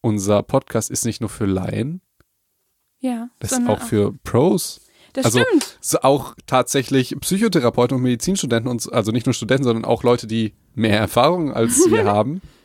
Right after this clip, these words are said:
Speaker 1: hören uns, oder wie ich sage, gucken uns. Und also die, die krassesten Sachen waren, ähm, dass wir empfohlen wurden von Dozenten für die Ausbildung für Psychotherapeuten.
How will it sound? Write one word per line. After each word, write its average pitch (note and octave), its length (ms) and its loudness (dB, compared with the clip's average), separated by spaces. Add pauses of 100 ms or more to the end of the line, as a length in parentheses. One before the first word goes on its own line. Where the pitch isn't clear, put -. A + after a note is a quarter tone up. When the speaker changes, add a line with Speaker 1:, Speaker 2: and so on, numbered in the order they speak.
(500)
Speaker 1:
hören A#2+ 280 2
uns, D#3+ 420 0
oder A2+ 200 2
wie A#2 80 -4
ich B2 120 -8
sage, A2+ 260 0
gucken - 300 -4
uns. F#3+ 200 0 (480)
Und F4 240 4 (100)
also C#4+ 260 2 (500)
die, - 260 -4
die A#2+ 140 -6
krassesten D3+ 500 0
Sachen C#3+ 360 2
waren, C3 560 4
ähm, A2+ 340 0
dass A2+ 300 -2
wir A#2 200 2
empfohlen C#3+ 500 2
wurden D3 320 2
von A#2+ 460 0
Dozenten F3 880 -2
für - 180 -4
die - 140 -4
Ausbildung C#3+ 880 0
für C3 440 2
Psychotherapeuten. B2+ 800 -2